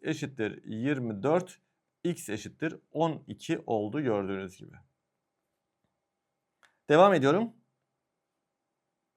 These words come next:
Bir sorum daha var size. Bu sefer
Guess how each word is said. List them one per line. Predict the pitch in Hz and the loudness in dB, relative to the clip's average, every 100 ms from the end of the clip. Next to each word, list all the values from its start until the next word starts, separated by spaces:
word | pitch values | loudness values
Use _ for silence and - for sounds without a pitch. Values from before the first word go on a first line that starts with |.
| _ _ _ _ _ _ _ _ _ _ _ _ _ _ _ _ _ _ _ _ _ - | _ _ _ _ _ _ _ _ _ _ _ _ _ _ _ _ _ _ _ _ _ 2
Bir | 208 | 4
sorum | - 135 165 170 | 4 4 4 8
daha | 135 123 | 10 10
var | 107 | 8
size. | 98 98 95 87 104 _ _ _ _ _ _ _ _ _ _ | 6 -2 -6 -8 -12 _ _ _ _ _ _ _ _ _ _
Bu | 185 | -6
sefer | 247 269 233 190 - | 6 6 10 6 6